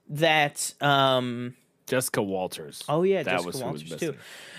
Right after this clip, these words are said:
Speaker 1: Now,
Speaker 2: And
Speaker 1: this is
Speaker 2: Tanya
Speaker 1: the thing,
Speaker 2: Roberts, I'm
Speaker 1: this
Speaker 2: not
Speaker 1: is the
Speaker 2: sure who that
Speaker 1: thing
Speaker 2: is,
Speaker 1: that
Speaker 2: but
Speaker 1: they have gone into before, though, um, which is if some people were not members of the Academy,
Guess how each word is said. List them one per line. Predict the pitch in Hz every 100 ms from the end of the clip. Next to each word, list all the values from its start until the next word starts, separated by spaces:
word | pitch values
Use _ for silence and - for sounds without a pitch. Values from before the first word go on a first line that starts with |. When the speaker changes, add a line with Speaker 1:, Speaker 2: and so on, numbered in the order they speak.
| 151
Speaker 1:
Now, | 180 226 220 143
Speaker 2:
And | 147 156
Speaker 1:
this | 214 311
is |
Speaker 2:
Tanya | 254 214
Speaker 1:
the | 254
thing, | 233 233 208
Speaker 2:
Roberts, | -
I'm |
Speaker 1:
this | 165 220
Speaker 2:
not |
Speaker 1:
is | 233
the |
Speaker 2:
sure |
who | 240
that |
Speaker 1:
thing | 214 202
Speaker 2:
is, | 175
Speaker 1:
that | 156
Speaker 2:
but |
Speaker 1:
they | 160 156
have | 147 143
gone | 147 143 143
into | 139 143 156 135
before, | 127 - 131 127 147
though, | 185 220 285 - _ _ _ _ _ -
um, | 160 156 147 143 139 135 131 - - -
which | 135 147 175 - 147
is | 160 156 147 143 135 - - _ _ _ _ _ _ _ _ _ _ _ _ _ _
if | 185 175
some | - - 208 226
people | 226 233 208 180
were | 139 151 165
not | 160 143
members | 139 131 139 151 180 180 185 170 139 147
of | 139 143
the | 139
Academy, | 127 - - 135 139 185 214 262